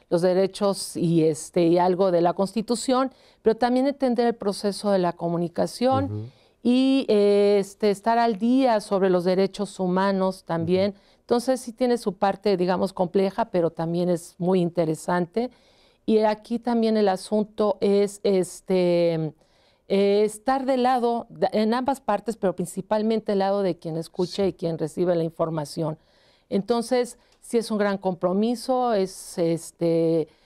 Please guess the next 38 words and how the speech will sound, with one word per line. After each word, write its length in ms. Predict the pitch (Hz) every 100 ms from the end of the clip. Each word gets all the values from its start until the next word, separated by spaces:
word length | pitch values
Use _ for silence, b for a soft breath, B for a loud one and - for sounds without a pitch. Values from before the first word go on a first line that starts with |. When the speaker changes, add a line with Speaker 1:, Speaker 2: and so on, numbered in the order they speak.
| b b
Speaker 1:
es 340 | 202 196 - 196
un, 340 | 196 196 180
es 200 | 175 -
un 140 | 208 202
deber 420 | 175 180 214 277
y 60 | 214
una 200 | 196 175
obligación 720 | 175 165 170 - 202 202 220
Speaker 2:
Ujú. 80 | 185
Speaker 1:
hacerlo, 680 | 107 196 196 190 226 262 b b b b
y 100 | 190
pues 220 | 190 190
lo 120 | 190 185
trataré 400 | 196 190 202 226
de 80 |
hacer 440 | 233 226 220 202 202
lo, 280 | 196 180 185
lo 140 | 170
mejor 340 | 170 170 180
posible. 540 | - 170 - 170 151 143 b b b
Speaker 2:
¿Cómo 260 | - 240 240
funciona? 600 | 214 170 147 170 156 135
Tú 140 | 175
recibes 480 | 190 180 175 165 151
un 120 | 160
correo 240 | 160 139 139
electrónico, 800 | 131 - 160 165 170 - 220 233 _ _ _ _ _
se 220 | - - 131
canaliza 680 | 135 131 147 165 170 165 -
al 220 | 131 139
área 300 | 165 165 170
correspondiente, 880 | 143 127 117 127 123 131 147 147 147
no 120 | 131
sé, 280 | 127 120 - -
la 120 | 113
dirección 400 | 110 104 - 131
de 100 | 123
radio, 540 | 117 147 156 165 165